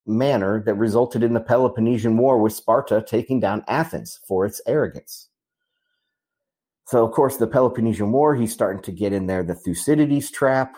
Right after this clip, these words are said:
which I've debunked over and over. I think the confusion here, the choice here is not between being,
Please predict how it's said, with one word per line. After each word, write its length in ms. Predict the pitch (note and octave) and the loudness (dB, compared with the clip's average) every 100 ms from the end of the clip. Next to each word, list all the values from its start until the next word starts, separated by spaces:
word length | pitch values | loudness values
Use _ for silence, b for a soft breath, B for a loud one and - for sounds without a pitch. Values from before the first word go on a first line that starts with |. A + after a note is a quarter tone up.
| - | -14
which 340 | G2+ G2+ - - | -4 -4 -4 -4
I've 280 | F2+ F2 D#2+ | -4 -4 -6
debunked 520 | E2 - F#2 F2+ - - | -8 -2 -2 -2 -8 -2
over 320 | G2+ F2 E2+ | 0 0 -4
and 220 | D#2 D2 - | -6 -6 0
over. 480 | C3 B2 B2 B2 - _ _ _ _ _ _ _ _ _ | 0 2 0 0 -6 _ _ _ _ _ _ _ _ _
I 100 | G2+ | -6
think 320 | G#2+ D#3 D#3 - | 0 0 0 -2
the 80 | |
confusion 600 | - G2+ - F#3 F3+ A2+ | -2 -6 0 2 2 0
here, 420 | F#2+ G2 F#2 A2 _ _ _ _ _ _ | 0 -2 -2 -4 _ _ _ _ _ _
the 140 | G#2+ | -6
choice 380 | A2 F#3 F#3 E3+ | -2 0 0 0
here 180 | D3+ C#3 | 2 4
is 200 | G#2+ G2+ | 2 2
not 240 | B2+ F#2+ | 0 2
between 360 | G#2+ G#2+ A2+ G#2+ | 0 0 0 0
being, 420 | G#2 G2 F2 - | 0 -2 -4 -8